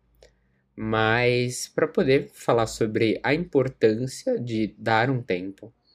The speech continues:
sobre a importância dos hiatos, eu vou tomar esses dois textos. Porque em um,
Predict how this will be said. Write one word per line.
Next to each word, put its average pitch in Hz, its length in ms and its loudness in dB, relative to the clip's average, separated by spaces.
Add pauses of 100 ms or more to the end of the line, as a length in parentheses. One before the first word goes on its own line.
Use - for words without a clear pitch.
(260)
sobre 110 560 2
a 110 160 0
importância 113 580 -2
dos 139 200 -4
hiatos, 98 580 -4 (340)
eu 175 80 4
vou 175 80 -2
tomar 165 220 2
esses 160 220 -4
dois 151 240 4
textos. - 600 -2 (760)
Porque 175 260 2
em 170 180 4
um, 139 220 2